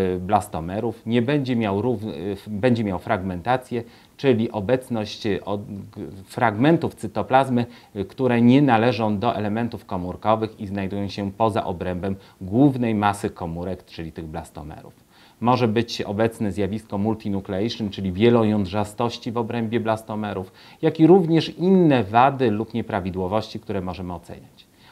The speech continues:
Oczywiście naszym celem jest stwierdzenie w hodowli,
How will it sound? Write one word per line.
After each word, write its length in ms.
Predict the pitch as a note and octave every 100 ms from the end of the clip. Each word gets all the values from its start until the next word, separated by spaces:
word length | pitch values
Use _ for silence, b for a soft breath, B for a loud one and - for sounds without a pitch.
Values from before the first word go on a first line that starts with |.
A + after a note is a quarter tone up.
| B
Oczywiście 560 | B2+ C#3+ D#3+ - B2+ G2
naszym 520 | G2+ A2+ A#2+ - G#2
celem 380 | - F2 F2+ A2+
jest 360 | F2+ D#2+ - _ b b
stwierdzenie 800 | - D#3 C#3+ G#2 F#2+ E2+ G2 G#2
w 280 | G2+ B2 E2 - _
hodowli, 600 | - A#2 F#2+ E2 E2+ A#2+